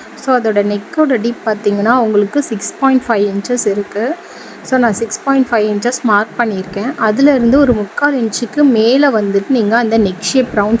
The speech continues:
ஷேப்பை நீங்க மார்க் பண்ணணும். நான் அதுக்கு கீழே ஒரு திலகம் ஷேப் வரா மாதிரி, அந்த திலகத்துல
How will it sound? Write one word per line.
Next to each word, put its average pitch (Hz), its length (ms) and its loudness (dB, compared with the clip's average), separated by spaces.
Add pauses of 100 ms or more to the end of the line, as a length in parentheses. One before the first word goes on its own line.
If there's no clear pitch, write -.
ஷேப்பை 233 280 0
நீங்க 208 240 0
மார்க் 185 460 -2
பண்ணணும். 190 400 -4 (400)
நான் 254 240 4
அதுக்கு 208 300 0
கீழே 294 260 2
ஒரு 233 240 4
திலகம் 247 400 2
ஷேப் 220 340 -4
வரா 196 220 -4
மாதிரி, 196 420 -2 (360)
அந்த 240 160 4
திலகத்துல 262 540 0